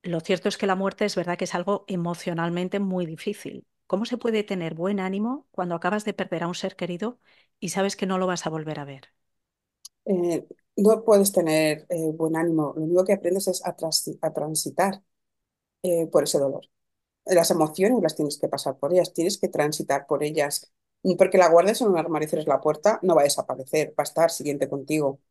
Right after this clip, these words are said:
Speaker 2: Por lo tanto, ese dolor, esa, esa, ese vacío, tienes que transitar y lo tienes que aceptar. Tienes que autoconocerte. Mucha gente habla de, pues, de meditar, de llegar a un momento de equilibrio. Nadie dice que es,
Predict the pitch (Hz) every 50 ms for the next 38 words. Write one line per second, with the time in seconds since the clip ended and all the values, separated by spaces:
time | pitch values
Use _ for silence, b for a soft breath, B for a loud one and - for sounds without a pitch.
0 | _ - 170 160 170 170 185 185 185 180 180 175 - 185 170 156 151 156 160 156
1 | 151 147 151 - _ _ - - _ _ _ _ _ - 175 175 - 202 175 165
2 | 160 160 156 151 151 151 156 - 185 196 - 190 - 214 202 - 214 170 151 156
3 | - - 180 160 175 175 - - 165 175 156 151 - - 151 - 156 156 160 156
4 | - 151 - 147 147 156 151 - 170 165 170 147 156 - - 151 151 - 147 -
5 | - 170 156 151 151 - _ _ _ _ _ _ _ _ _ _ _ - - 196
6 | 202 196 214 208 196 196 180 175 165 170 165 160 - 196 190 196 196 - - 180
7 | 175 170 175 175 175 - 202 - 190 180 175 165 165 170 165 165 165 165 165 -
8 | 170 - - 175 170 160 165 156 156 - 180 175 170 165 165 165 165 165 165 -
9 | _ _ _ _ - 175 165 160 165 175 175 185 190 180 180 180 180 180 185 180
10 | 175 175 - 170 165 185 185 180 175 180 170 175 175 - _ _ _ - 170 165
11 | 160 160 156 170 - 165 - -